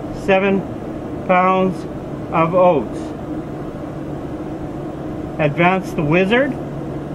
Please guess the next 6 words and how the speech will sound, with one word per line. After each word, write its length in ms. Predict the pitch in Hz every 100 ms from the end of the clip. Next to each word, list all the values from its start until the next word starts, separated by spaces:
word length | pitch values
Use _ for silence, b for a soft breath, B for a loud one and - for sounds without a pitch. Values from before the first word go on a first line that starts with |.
| - - - - - - - - - - - - - - - - - - -
It 140 | 147
says 360 | - 202 214 196
that 120 | 208
our 280 | 196 190 196
oats 440 | 208 220 240 - -
was 500 | 196 170 165 147